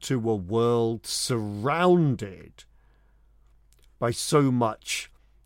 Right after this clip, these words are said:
that is simply not true. We have a message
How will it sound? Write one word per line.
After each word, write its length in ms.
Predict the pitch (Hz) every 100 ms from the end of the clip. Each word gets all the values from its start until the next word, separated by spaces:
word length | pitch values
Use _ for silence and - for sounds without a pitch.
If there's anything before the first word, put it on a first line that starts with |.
| _ _ -
that 120 | 127
is 140 | 113 -
simply 800 | - 135 117 - 117 107 98 - _ _ _ _ _ -
not 580 | 110 120 110 - - - _ _ _
true. 640 | - - 120 104 101 80 - _ _ _ _ _ _ _ _ _ _ _ _ _ _ _ _ _ _ _ _ _ _ _ _ _ 123
We 200 | 160 156
have 200 | 160 135
a 80 |
message 960 | 127 127 127 143 - 127 107 95 -